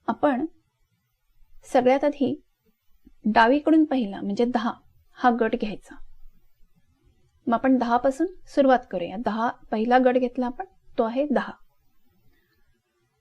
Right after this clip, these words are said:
आता आपण असं करायचं की या डावीकडचा जो आपण पहिला गट घेतलाय दहा, या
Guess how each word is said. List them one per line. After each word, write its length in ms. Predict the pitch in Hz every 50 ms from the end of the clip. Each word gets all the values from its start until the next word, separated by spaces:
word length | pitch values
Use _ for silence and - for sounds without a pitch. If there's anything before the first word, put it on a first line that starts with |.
| _ _ -
आता 260 | 262 254 254 359 370
आपण 240 | 359 359 359 359 349
असं 200 | 330 330 - 320
करायचं 560 | - - 226 220 226 226 _ - 185 208 285 - _ _ _ _ _ _ _
की 80 | - 294
या 120 | 285 285
डावीकडचा 760 | 285 254 240 214 208 214 262 294 294 - 285 285 285 - 294
जो 160 | 294 294 294 294
आपण 320 | 277 277 - 269 269 269 262 - _ _ _ _ _ -
पहिला 280 | 240 220 226 240 240 226 226 220
गट 180 | 226 226 240 233
घेतलाय 360 | - 214 214 - 202 196 202
दहा, 300 | 214 208 196 196 226 294 349 _ _ _ _ _ _ _ _ _ _ _ _ - - - - - - - - - - - - _ _ _ -
या 260 | 311 226 247 254 285